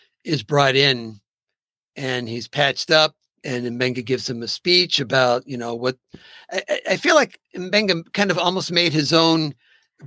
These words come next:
bed to lie in there, because he really gave an emotional speech to the, the soldier about essentially why we fight.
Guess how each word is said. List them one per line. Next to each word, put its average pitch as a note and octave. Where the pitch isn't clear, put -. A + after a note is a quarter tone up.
bed D#3
to D#3+
lie D3
in F#3+
there, C3+
because B2+
he D3+
really D#3
gave C#3+
an C3
emotional C3+
speech D#3
to C#3+
the, B2+
the C3+
soldier F3
about C3+
essentially E3
why D3
we C3
fight. E3+